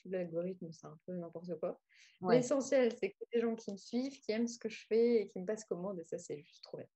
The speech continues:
Speaker 1: <laughs>
Speaker 2: Oui, mais c'est surtout que c'est très joli. Enfin, ça donne envie, euh, vraiment, euh,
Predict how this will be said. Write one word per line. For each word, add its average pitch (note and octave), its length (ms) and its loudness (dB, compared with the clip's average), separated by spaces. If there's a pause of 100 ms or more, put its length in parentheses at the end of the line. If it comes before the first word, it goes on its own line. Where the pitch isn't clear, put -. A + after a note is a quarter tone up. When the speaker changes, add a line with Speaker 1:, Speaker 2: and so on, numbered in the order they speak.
Speaker 1:
<laughs> B3 500 -8 (380)
Speaker 2:
Oui, E3+ 180 0
mais E3 120 -2
c'est F3 140 -6
surtout - 280 -12
que A#3 60 -14
c'est F#3 140 -2
très - 240 2
joli. G3+ 400 2
Enfin, E3 140 0
ça E3 160 2
donne E3 200 0
envie, F3 380 -4
euh, D#3 260 -4
vraiment, D#3+ 500 -4
euh, D3+ 120 -4